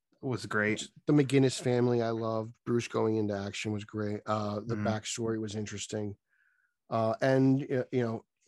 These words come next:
Speaker 2: um, Duke Thomas, love it. Love to see him. I'm glad he's back. Uh, but the, yeah, a lot of positive stuff. I'm really excited to see where this goes.
Speaker 1: I love this
Speaker 2: Um,
Speaker 1: Duke Thomas more than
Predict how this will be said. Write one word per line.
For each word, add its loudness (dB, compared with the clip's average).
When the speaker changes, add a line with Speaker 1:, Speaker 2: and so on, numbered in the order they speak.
Speaker 2:
um, -4
Duke 2
Thomas, -2
love 2
it. -2
Love -2
to -12
see -4
him. -4
I'm -8
glad -4
he's -8
back. -6
Uh, -4
but -2
the, 2
yeah, 6
a -4
lot 2
of 0
positive 0
stuff. -4
I'm 0
really 6
excited 0
to -2
see -4
where 0
this -8
goes. -2
Speaker 1:
I 2
love 8
this 8
Speaker 2:
Um, -8
Speaker 1:
Duke 8
Thomas 2
more 2
than -4